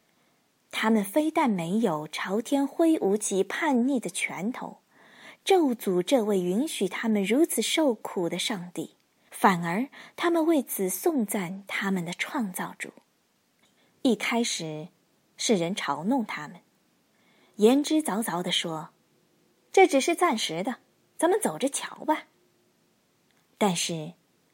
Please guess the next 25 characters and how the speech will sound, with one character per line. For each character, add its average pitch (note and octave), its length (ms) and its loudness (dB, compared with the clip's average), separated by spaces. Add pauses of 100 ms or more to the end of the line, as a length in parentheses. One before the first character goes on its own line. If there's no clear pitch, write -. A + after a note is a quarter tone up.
(140)
随 G3+ 200 4
着 A3 140 6
这 A3 180 2
些 G#3+ 280 0
试 G#3+ 260 0
炼 F3+ 240 -4
的 D#3 80 -10
继 G#3+ 260 -4
续， E3+ 360 -10 (840)
基 C#4 200 2
督 C#4 160 2
徒 E3 240 -6
们 F3 240 -6 (200)
仍 A3 240 4
然 A#3+ 300 2
拒 C4+ 280 -2
绝 E3+ 360 -6 (380)
咒 G#3 240 8
诅 D#3+ 120 -8
上 E3+ 280 -4
帝， E3+ 280 -4 (180)
然 F3+ 220 -2
后 G3+ 160 2
去 F#3+ 220 -4
死。 - 360 -8